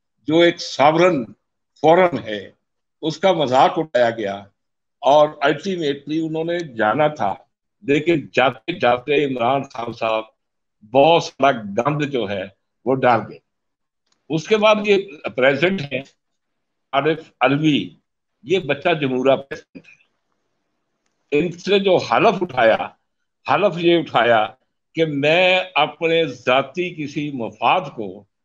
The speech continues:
जाती ताल्लुक को, अ, अपनी जिम्मेदारियों, जो आइनी जिम्मेदारियां हैं, उसमें हायल नहीं होने दूंगा।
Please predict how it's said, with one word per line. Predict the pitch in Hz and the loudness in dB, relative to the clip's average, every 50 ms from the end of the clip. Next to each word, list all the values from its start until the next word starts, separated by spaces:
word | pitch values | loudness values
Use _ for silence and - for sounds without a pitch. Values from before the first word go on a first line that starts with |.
| _ _ _ _ _ _ 123 | _ _ _ _ _ _ -18
जाती | 117 117 120 139 147 156 - - 180 185 185 185 | -10 -2 -2 0 0 0 -4 -4 -8 -8 -8 -6
ताल्लुक | - - 151 151 170 190 202 196 202 | 0 2 2 2 2 2 -2 -2 -4
को, | 202 - 135 120 117 120 131 - _ _ _ _ _ _ _ _ _ _ _ _ - | -4 -4 -4 -4 -4 -6 -10 -14 _ _ _ _ _ _ _ _ _ _ _ _ -2
अ, | 131 143 151 151 156 160 160 - - | 2 4 6 8 8 6 4 2 0
अपनी | 147 151 151 - - 180 175 180 180 175 175 175 170 | 0 0 0 -2 -6 -6 -2 -2 -2 -2 -2 -4 -6
जिम्मेदारियों, | 135 117 - 143 139 143 143 135 123 123 127 131 139 143 151 160 | -8 -8 -8 -4 -2 0 0 2 4 4 4 4 2 0 -2 -2
जो | 156 139 135 | -2 0 2
आइनी | 123 123 139 147 160 | 2 2 2 2 0
जिम्मेदारियां | 180 160 143 135 139 135 120 123 117 120 120 117 127 139 156 | -2 -2 -2 -2 -2 0 0 2 0 0 0 -2 -6 -6 -6
हैं, | 165 - | -6 -8
उसमें | 147 139 139 139 - 156 156 143 | -10 -12 -12 -10 -8 -6 -6 -4
हायल | 120 - 101 104 120 | -2 -2 -2 0 0
नहीं | 135 131 135 135 131 143 170 | -2 -2 -2 -2 -2 -2 -2
होने | 147 135 117 110 104 | -2 -4 -4 -4 -6
दूंगा। | 98 92 90 _ _ | -8 -10 -16 _ _